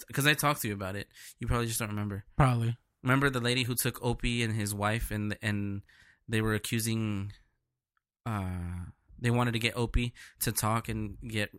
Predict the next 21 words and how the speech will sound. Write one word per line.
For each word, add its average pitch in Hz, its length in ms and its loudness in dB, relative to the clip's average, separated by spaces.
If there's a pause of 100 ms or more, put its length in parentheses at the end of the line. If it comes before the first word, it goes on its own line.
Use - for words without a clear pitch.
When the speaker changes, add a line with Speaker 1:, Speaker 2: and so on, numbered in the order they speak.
(160)
Speaker 1:
uh, 95 380 -2
Sam - 640 0
Crow, 107 340 0
like, 101 280 -2 (300)
caught 104 240 2
up 107 240 -2
with - 200 -4
the 101 80 -4
guns 107 360 -2
and 107 80 0
everything. 110 440 -2
You 117 80 0
Speaker 2:
No, 113 60 4
I - 20 2
don't 117 140 4
Speaker 1:
remember? 110 180 2
Speaker 2:
know. 113 80 -2 (100)
I 127 80 4
don't 117 80 4 (120)
remember. 113 360 0
Speaker 1:
Oh. - 40 -20